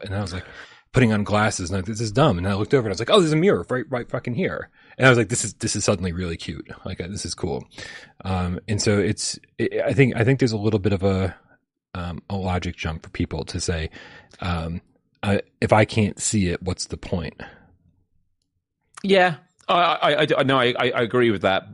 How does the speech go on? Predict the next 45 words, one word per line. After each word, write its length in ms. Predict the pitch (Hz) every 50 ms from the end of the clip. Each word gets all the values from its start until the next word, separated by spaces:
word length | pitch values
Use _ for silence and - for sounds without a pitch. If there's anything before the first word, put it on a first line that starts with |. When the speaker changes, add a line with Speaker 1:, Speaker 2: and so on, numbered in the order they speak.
| - _ -
Speaker 2:
Um, 440 | 107 101 98 98 98 101 98 95 -
and 120 | 107 104
I 40 | 104
know 180 | 101 104 101 95
that 160 | 92 104 -
you're 120 | 107 101
not 200 | 95 95 98 - _ _ _ _ _ _ _ _ _ _ _ _ _ _ -
gonna 300 | 92 - 92 90 87 92
disagree 320 | 87 92 92 - - 107 98
with 80 | 85
what 100 | 101 95
I'm 100 | 104 107
about 180 | 92 90 78 -
to 60 | - -
say, 160 | - 90 90
which 280 | 90 87 - - -
is, 320 | 98 92 90 90 82 - - -
um, 240 | - 92 92 92 90 90
if 160 | - 107 - -
you're 120 | 107 104
in 80 | 101 98
a 40 |
multiplayer 580 | 92 95 95 92 98 87 - - 98 92 90 90
space 560 | - - - - 90 87 87 - - - - _
like 200 | - 87 80 - -
Rec 260 | - 95 92 - - -
Room 120 | 87 80 78
and 120 | 80 78
stuff, 480 | - - - 82 80 80 - - - _ _ -
you 80 | 92
know, 80 | 85 85
you 180 | 85 85 85
can 280 | 85 - - 98 87 90
look 160 | 98 98 -
down 180 | - 95 90 87
and 100 | 85 85
see 140 | - - 101
yourself. 480 | 95 90 - - 87 80 78 - _
But 80 | - 90
Speaker 1:
Yeah. 60 | 78
Speaker 2:
if 120 | 98 -
you're 140 | - 107 92
seeing 320 | - - - 101 95 98 -
everyone 320 | - 110 - 98 95 98
else 320 | 107 110 107 101 - -